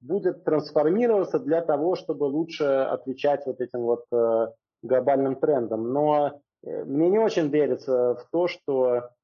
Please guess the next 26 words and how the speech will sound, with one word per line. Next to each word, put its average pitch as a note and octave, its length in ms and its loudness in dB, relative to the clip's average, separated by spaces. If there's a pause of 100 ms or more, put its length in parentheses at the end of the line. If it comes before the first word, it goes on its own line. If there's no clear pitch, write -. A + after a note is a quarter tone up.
(200)
повсеместно C#3+ 840 0
и A#2+ 160 2
быстро C#3 480 -2
такая C3 260 0
трансформация B2 680 -4
возможна. A#2+ 540 0
Всё-таки C3+ 400 0
государство C3 920 2 (400)
и B2 200 2
государственные B2+ 600 -2
институты — D#3 500 -2
это B2+ 220 2
одни C3 340 0
из C3 120 -4
наиболее C3+ 480 2
традиционных B2+ 800 -2
вещей, D#3 340 0
которые A#2+ 400 0
у A#2+ 40 -2
нас, A#2 260 -2 (480)
э, A2 300 0
в A2+ 100 2
обществе B2+ 440 0
были. D3 540 2 (360)
Э, A#2 400 2 (140)
те, D3+ 580 2